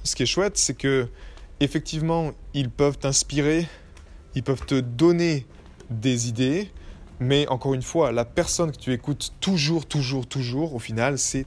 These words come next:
toi-même. La personne que tu écoutes toujours, c'est toi-même. Maintenant,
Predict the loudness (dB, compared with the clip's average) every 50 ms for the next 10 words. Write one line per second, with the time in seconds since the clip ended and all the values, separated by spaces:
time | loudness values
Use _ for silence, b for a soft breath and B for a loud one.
0 | -6 -2 -2 -2 0 -2 -4 -6 -8 -12 B B B B B B B B B B
1 | B B B -10 -10 -10 -10 -16 -18 -18 -10 0 2 4 4 4 2 0 0 -2
2 | -2 0 0 0 0 0 -4 -6 -6 -2 0 0 2 2 0 0 -2 -4 -4 -2
3 | -2 -2 -2 -2 -4 -6 -8 -12 B B B B B B 2 2 2 2 4 2
4 | 2 2 0